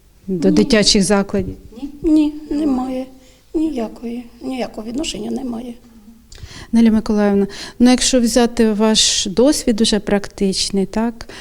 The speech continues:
Speaker 1: а, як ви вважаєте, які риси потрібно мати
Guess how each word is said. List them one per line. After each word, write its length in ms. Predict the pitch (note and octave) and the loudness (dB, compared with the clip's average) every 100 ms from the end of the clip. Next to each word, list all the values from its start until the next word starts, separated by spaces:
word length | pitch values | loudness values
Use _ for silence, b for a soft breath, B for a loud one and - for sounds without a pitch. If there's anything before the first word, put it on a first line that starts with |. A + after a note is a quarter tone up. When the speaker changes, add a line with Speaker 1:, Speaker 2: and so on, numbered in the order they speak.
| B B B | B B B
Speaker 1:
а, 220 | A3 G#3 | -2 0
як 340 | G3+ F#3+ C4 B3 | 2 2 2 2
ви 120 | B3 | 2
вважаєте, 760 | A3+ A3+ A3+ A3+ G#3+ A3 G3+ G3+ b b b - | 2 2 4 2 2 0 0 0 b b b -4
які 300 | G#3+ C4+ C4+ | 0 4 4
риси 600 | D4 B3+ - G#3+ G3+ F#3+ - - _ - | 6 4 2 -2 -2 -2 -10 -20 _ 0
потрібно 600 | G#3+ G#3 B3 A3 G#3 G#3 | 0 2 2 4 4 4
мати 600 | G3+ F#3+ F#3+ - F#3+ | 4 4 0 -2 -4